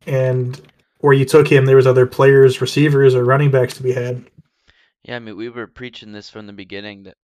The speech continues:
Speaker 2: for some, it's, it must have just been the Super Bowl hype. People just see him as a solid quarterback, which he is in real life, but that doesn't always translate to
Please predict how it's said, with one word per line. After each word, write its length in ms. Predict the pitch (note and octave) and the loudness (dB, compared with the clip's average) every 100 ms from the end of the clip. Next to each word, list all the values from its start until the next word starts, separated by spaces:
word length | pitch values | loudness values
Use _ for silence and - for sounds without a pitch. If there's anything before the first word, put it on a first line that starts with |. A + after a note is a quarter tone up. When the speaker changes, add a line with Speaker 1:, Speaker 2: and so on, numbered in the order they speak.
| _ _ | _ _
Speaker 2:
for 180 | _ A2+ | _ -20
some, 220 | - G#2+ - | -14 -14 -14
it's, 460 | F#2+ A2+ - _ _ _ _ _ _ | -16 -16 -20 _ _ _ _ _ _
it 140 | - E2 | -20 -20
must 280 | F#2 A2 | -16 -16
have 100 | A2 | -18
just 180 | G#2 G#2+ | -20 -20
been 140 | A#2 A2 | -20 -20
the 80 | |
Super 500 | G2+ B2 C3 G#2 G2+ _ | -20 -20 -20 -20 -20 _
Bowl 220 | G#2 F#2 | -16 -16
hype. 240 | G#2 F2 - _ | -14 -18 -18 _
People 260 | G2+ G#2 | -20 -20
just 380 | G2+ G2+ G2 _ _ _ _ | -20 -20 -20 _ _ _ _
see 240 | _ A2+ G#2+ | _ -16 -14
him 160 | G#2 | -14
as 120 | G2+ | -18
a 80 | G2+ | -20
solid 540 | G2+ G2 F#2 G2+ G2 - _ _ _ _ _ | -14 -10 -10 -10 -14 -20 _ _ _ _ _
quarterback, 480 | C3+ C#3 G#2 F#2+ | -10 -8 -8 -12
which 140 | A2 G2+ | -14 -14
he 140 | G#2+ | -6
is 260 | D#3 C#3+ A2+ | -6 -6 -10
in 140 | G#2+ | -14
real 140 | G#2+ G2+ | -12 -8
life, 360 | C#3 C3+ - _ | -6 -8 -12 _
but 180 | F#2+ - | -20 -14
that 200 | A#2 - | -14 -12
doesn't 260 | G#2+ G#2 | -16 -16
always 260 | G2 F#2+ - | -16 -16 -20
translate 580 | - A2+ B2 G2+ E2+ _ | -16 -16 -16 -16 -18 _
to 220 | F#2 D#2 | -18 -18